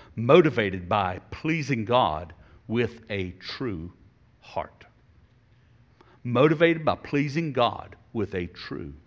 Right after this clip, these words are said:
heart. So let's talk about that for a moment and see how Paul is relating, uh, this truth to us and how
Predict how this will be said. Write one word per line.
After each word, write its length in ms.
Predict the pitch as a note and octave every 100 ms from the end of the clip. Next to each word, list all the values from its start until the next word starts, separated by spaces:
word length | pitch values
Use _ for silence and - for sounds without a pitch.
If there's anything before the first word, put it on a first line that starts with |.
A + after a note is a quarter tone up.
| _ _ _
heart. 480 | - - F2 - - - _ _ _ _ _ _ _ _ _ _ _ _ _ _ - - -
So 140 | D3
let's 320 | C3+ E3 -
talk 280 | - D#3 -
about 280 | A2+ A2+ A2
that 160 | A#2
for 160 | - A2
a 40 |
moment 360 | G#2+ G#2+ A2 G#2
and 100 | G2
see 540 | - - C3 A#2 A2 - - -
how 380 | F#2+ A#2 A2 - - -
Paul 580 | - C3+ A2+ G2+ - - -
is 160 | - A2
relating, 720 | A2 G#2 A2 A#2+ A#2+ G#2 G2 - - -
uh, 180 | - F#2+ G2 G#2+
this 200 | A2+ A2
truth 680 | - - C3+ A#2 F#2+ - - - -
to 260 | B2+ F#2+
us 440 | D#2+ - - - - _ _ _ _ _ _ _
and 120 | - G#2+
how 360 | F2 C#3 C#3